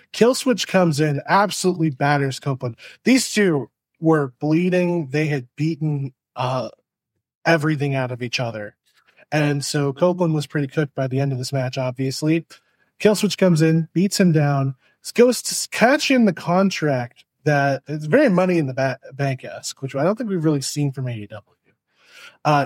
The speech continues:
goes to cash in his contract for a T N T championship match, which the referee is like, "Yeah, I guess you're allowed to do that."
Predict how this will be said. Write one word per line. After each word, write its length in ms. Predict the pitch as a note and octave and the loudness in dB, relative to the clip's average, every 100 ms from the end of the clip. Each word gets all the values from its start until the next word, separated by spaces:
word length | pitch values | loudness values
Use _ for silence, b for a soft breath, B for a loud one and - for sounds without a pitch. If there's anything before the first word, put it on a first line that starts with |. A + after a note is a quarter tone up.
| C#3+ | 2
goes 220 | F3+ F#3+ | 0 2
to 60 | D#3+ | 0
cash 320 | G3 G#3+ G#3+ | 0 2 2
in 80 | F#3 | 2
his 160 | E3+ | 0
contract 640 | - E3 E3+ D#3+ D3+ C#3 - | 0 2 2 0 -2 -2 -4
for 340 | D3+ D#3 D#3 D3+ | 0 2 0 -2
a 320 | C#3+ C#3 C3+ b b b b _ | -2 0 -4 b b b b _
T 180 | - G3 | 0 2
N 100 | F#3 | 2
T 140 | - D#3 | 0 -4
championship 640 | - F3 F#3 E3+ - D3 | 2 2 2 -2 -2 -4
match, 440 | B2 C3+ C3+ - C3 | -2 -2 0 -4 0
which 380 | D3+ E3+ - - b - | 2 2 -2 -10 b 2
the 80 | D#3+ | 4
referee 420 | A#3+ - A#3 C4+ | 4 2 2 4
is 160 | A#3+ | 2
like, 200 | F#3 A3 | 2 0
"Yeah, 180 | E3 C4+ - | 2 2 2
I 80 | |
guess 240 | F3 G#3 - | 0 0 2
you're 100 | A3 | 4
allowed 260 | G#3+ B3+ | 4 4
to 80 | F#3 | 0
do 200 | D3+ D4 | 0 2
that." 300 | E3+ D3+ F3+ | 2 2 0